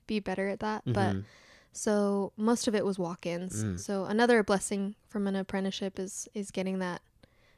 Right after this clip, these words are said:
Speaker 1: that, um,
Speaker 2: Exposure.
Speaker 1: exposure.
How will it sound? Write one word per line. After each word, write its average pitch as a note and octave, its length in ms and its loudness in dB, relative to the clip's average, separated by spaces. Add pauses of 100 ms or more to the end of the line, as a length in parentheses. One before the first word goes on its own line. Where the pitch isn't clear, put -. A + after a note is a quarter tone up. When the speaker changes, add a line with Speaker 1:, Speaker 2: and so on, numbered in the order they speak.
(200)
Speaker 1:
that, F#3 340 -2 (460)
um, C#3+ 480 -8 (160)
Speaker 2:
Exposure. A2 640 4
Speaker 1:
exposure. F#3 720 -2